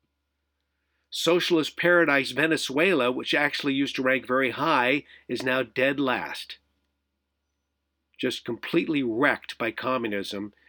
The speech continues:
in a short period of time. When you look at Nobel Prizes, Americans have won the most.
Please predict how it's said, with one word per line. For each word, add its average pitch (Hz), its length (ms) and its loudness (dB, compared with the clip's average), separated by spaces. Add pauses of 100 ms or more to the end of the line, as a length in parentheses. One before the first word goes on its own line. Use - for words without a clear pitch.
in 110 100 -6
a 104 60 -4
short 113 340 -6
period 107 280 -6
of 104 100 -8
time. 82 380 -12 (1120)
When 135 120 -4
you 139 100 2
look 156 260 2
at 147 420 2
Nobel 143 360 0
Prizes, 160 520 0
Americans 135 500 0
have 135 100 -6
won 147 160 0
the 147 80 -2
most. 160 460 -2